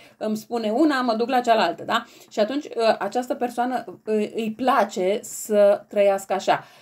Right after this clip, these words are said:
Și n-ar fi nimic exclus dacă această persoană inclusiv mai filtrează, uh, pe rețelele de,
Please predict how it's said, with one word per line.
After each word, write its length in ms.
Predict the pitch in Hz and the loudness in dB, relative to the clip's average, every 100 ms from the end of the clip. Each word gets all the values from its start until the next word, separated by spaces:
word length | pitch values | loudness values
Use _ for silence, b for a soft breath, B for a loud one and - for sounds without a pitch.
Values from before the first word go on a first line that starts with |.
| B | B
Și 560 | - - - 226 220 - | -16 -10 -8 -2 -2 0
n-ar 280 | 214 233 285 | 0 0 0
fi 140 | 277 233 | -2 -4
nimic 280 | 220 233 | -2 -2
exclus 520 | 214 208 - 202 233 220 | -4 -6 -4 0 0 4
dacă 200 | 233 202 | 4 4
această 320 | 226 226 226 | -2 -4 -6
persoană 720 | 262 - 254 269 202 208 233 B B - | -8 -6 -4 -2 -2 -4 -6 B B -6
inclusiv 600 | 247 254 220 220 226 202 | -4 -4 -6 -6 -6 -2
mai 300 | 214 262 240 | -2 0 -4
filtrează, 560 | - 196 202 208 240 | -2 -4 2 2 4
uh, 380 | 202 190 - 180 | 0 -2 -2 -4
pe 80 | 226 | 0
rețelele 580 | 247 233 226 220 202 175 | 0 2 2 4 2 2
de, 280 | 190 220 | 2 2